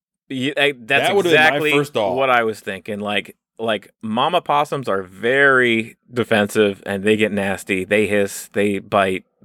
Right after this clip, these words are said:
Speaker 1: and they're gross. Possums are just nasty <laughs> animals.
Speaker 2: Yeah.
Speaker 1: Um, so immediately I was, like, trying to corral the dogs back, you know,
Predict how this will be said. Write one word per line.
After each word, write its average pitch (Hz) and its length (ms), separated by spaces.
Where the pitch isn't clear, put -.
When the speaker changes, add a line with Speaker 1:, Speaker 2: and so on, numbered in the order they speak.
Speaker 1:
and 98 120
they're 104 120
gross. 208 300
Possums 147 400
are 92 60
just - 340
nasty 101 800
<laughs> - 20
animals. - 840
Speaker 2:
Yeah. 117 440
Speaker 1:
Um, 113 440
so 135 140
immediately 135 520
I 120 120
was, 120 180
like, 104 160
trying 117 160
to 98 40
corral 113 420
the 156 60
dogs 123 300
back, 98 480
you 110 160
know, 92 320